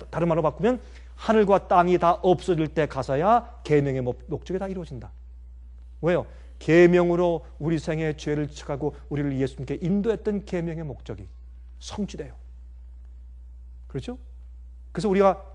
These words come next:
거룩하게 돼요. 의인이 돼요. 하늘에 올라가요. 그때 공중에 공기가 하늘이 태워진 바 되고 땅이 뜨거운 불에 녹아지지 않습니까?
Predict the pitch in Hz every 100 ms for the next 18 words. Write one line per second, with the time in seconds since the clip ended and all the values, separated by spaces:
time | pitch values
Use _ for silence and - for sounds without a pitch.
0 | - - - 165 165 165 135 117 98 -
1 | - - - - 254 277 277 254 196 165
2 | 120 - - - - - 196 165 143 -
3 | - - - - - - - 139 165 147
4 | 135 - - - - 151 156 139 143 135
5 | 127 160 170 170 165 196 190 196 - -
6 | 147 131 110 98 98 - - - 202 185
7 | 196 196 - - 269 208 185 170 165 151
8 | 139 123 123 107 107 95 -